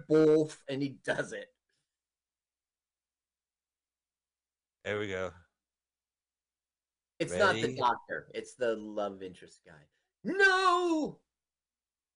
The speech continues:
Speaker 1: Hey, I'm the bad guy
Speaker 2: Hey.
Speaker 1: around here."
Speaker 2: Right, I'm the American with the hat.
Speaker 1: <laughs> A bloodless shooting again without any gun smoke or
Speaker 2: Or even noise. I think I heard, like, a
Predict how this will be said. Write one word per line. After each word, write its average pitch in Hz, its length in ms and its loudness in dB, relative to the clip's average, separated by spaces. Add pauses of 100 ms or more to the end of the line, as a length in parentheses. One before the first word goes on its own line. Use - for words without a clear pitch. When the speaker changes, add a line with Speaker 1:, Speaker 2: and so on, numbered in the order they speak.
Speaker 1:
Hey, 185 420 2
I'm 196 200 2
the 120 80 0
bad 104 460 2
guy 85 120 0
Speaker 2:
Hey. 151 60 -8
Speaker 1:
around 147 420 0
here." 214 480 4
Speaker 2:
Right, 107 240 0
I'm 135 160 -2
the 117 120 -4
American 95 480 -6
with 85 100 -10
the 82 120 -6
hat. 92 280 -4 (1500)
Speaker 1:
<laughs> - 400 -16 (1500)
A 160 80 0
bloodless 170 760 0
shooting 165 640 -4
again 113 500 -2
without 160 460 0
any 151 340 -4 (260)
gun 170 280 2
smoke 156 720 2
or 107 300 0
Speaker 2:
Or 117 140 -4
even 127 340 -8
noise. 101 360 -2
I 90 100 -6
think 107 180 -12
I 101 60 -8
heard, 98 180 -10
like, 87 120 -10
a - 80 -12